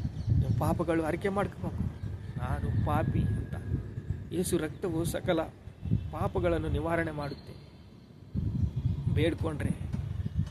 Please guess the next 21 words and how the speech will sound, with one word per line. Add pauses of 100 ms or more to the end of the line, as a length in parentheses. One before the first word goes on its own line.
(920)
ಯೇಸು
ರಕ್ತವು
ಸಕಲ
ಪಾಪಗಳಿಂದ
ನಿಮಗೆ
ನಿವಾರಣೆ
ಮಾಡುತ್ತೆ, (540)
ಶುದ್ಧಿ
ಮಾಡುತ್ತೆ,
ನಿಮ್ಮ
ಹೃದಯವನ್ನು
ಶುದ್ಧಿ
ಮಾಡುತ್ತೆ. (1400)
ನೋಡ್ರಿ,
ಸ್ವಲ್ಪ
ಜನ
ಅದಾರೆ, (560)
ಅವ್ರು
ಹೆಂಗ್ತವ್ರು
ಅಂದ್ರೆ, (500)
ತೀತು